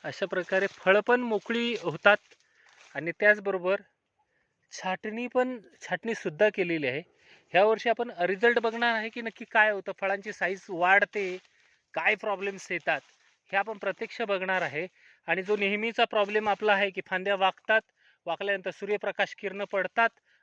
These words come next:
आणि त्याच्यानंतर, अ, अनेक प्रॉब्लेम म्हणजे फांद्या सुकणे, त्याला डिंक येणे असे, अ, किंवा फांदी पूर्ण फळांसकट वाळून जाणे, अशा अनेक प्रकार होतात. तर ह्या वर्षी आपण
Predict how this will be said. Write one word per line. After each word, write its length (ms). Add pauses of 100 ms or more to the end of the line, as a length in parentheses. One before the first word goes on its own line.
आणि 140
त्याच्यानंतर, 720 (500)
अ, 200 (120)
अनेक 220 (100)
प्रॉब्लेम 320
म्हणजे 240
फांद्या 280
सुकणे, 420
त्याला 220
डिंक 300
येणे 440 (420)
असे, 380
अ, 400
किंवा 380 (140)
फांदी 240
पूर्ण 320 (120)
फळांसकट 540
वाळून 380
जाणे, 320 (480)
अशा 220
अनेक 260
प्रकार 400
होतात. 240 (120)
तर 100
ह्या 140
वर्षी 240
आपण 260